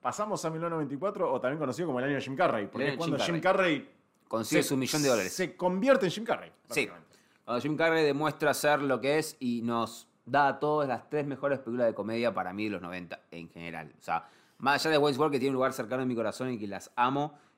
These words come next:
Speaker 2: eh, Jim Carrey la verdad que nos demuestra que en un año uno puede hacer cualquier cosa.
Speaker 1: Puede hacer milagros.
Speaker 2: Puede hacer milagros y puede hacer a tres personajes completamente diferentes.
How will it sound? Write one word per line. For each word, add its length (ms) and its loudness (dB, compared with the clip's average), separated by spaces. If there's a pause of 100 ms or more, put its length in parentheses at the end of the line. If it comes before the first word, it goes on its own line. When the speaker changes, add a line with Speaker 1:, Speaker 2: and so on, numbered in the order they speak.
(120)
Speaker 2:
eh, 300 0
Jim 200 -4
Carrey 260 4
la 100 2
verdad 200 2
que 120 -2
nos 140 -2
demuestra 500 -2
que 220 -6
en 160 -2
un 100 0
año 460 0 (580)
uno 260 -2
puede 200 0
hacer 400 0
cualquier 320 -4
cosa. 260 -10 (240)
Speaker 1:
Puede 140 2
hacer 180 -4
milagros. 560 -8
Speaker 2:
Puede 120 0
hacer 140 -2
milagros 320 0
y 60 -6
puede 200 0
hacer 180 -2
a 80 -2
tres 140 -2
personajes 360 -4
completamente 540 -4
diferentes. 520 -10